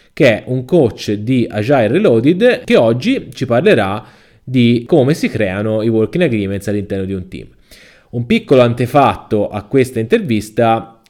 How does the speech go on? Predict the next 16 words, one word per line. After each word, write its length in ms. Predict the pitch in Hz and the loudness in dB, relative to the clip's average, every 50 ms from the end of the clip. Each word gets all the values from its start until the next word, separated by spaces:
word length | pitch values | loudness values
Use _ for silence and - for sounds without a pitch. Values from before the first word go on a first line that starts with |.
| _ _ _ | _ _ _
è 140 | - 131 | -4 -2
il 120 | 135 147 143 | 0 0 0
fatto 380 | - - 117 113 110 - 131 | 0 0 0 0 0 -2 -4
che 220 | 120 - 123 113 110 | -2 0 2 2 2
lo 100 | 107 107 | 0 -2
scorso 840 | 104 - - 175 165 131 - - - 110 98 92 87 - _ _ _ - | -6 -2 2 2 2 2 2 -2 -6 -6 -6 -6 -8 -12 _ _ _ -10
Agile 400 | 107 107 101 147 180 208 190 143 | -8 -4 0 2 2 2 0 0
Day 500 | 117 110 110 110 113 120 120 127 - - | 0 0 2 2 2 2 0 0 -4 -8
Antonio 840 | 127 127 147 147 - 123 110 107 107 113 117 120 120 120 117 - - _ - - _ _ _ _ | -8 -8 -6 -2 0 0 0 0 0 -2 -2 -2 -4 -6 -8 -18 -20 _ -20 -20 _ _ _ _
ha 140 | - - 147 | -8 -8 -4
fatto, 840 | 143 - 123 117 110 113 - - - 127 127 127 123 127 - - - | 0 2 2 2 2 0 -2 0 2 4 6 6 4 2 0 -2 -4
eh, 140 | 120 113 113 | -2 0 0
un 160 | 117 143 185 | 2 2 2
workshop 800 | 185 123 117 117 120 - - 180 196 190 - - 208 208 175 - - | 2 2 2 0 0 0 0 0 0 0 0 0 2 2 0 0 -2
in 180 | 143 170 - | -6 -8 -6
cui 800 | - 139 123 117 123 139 151 139 113 98 - - - _ _ _ | -4 -2 0 2 4 4 4 4 2 0 -4 -10 -20 _ _ _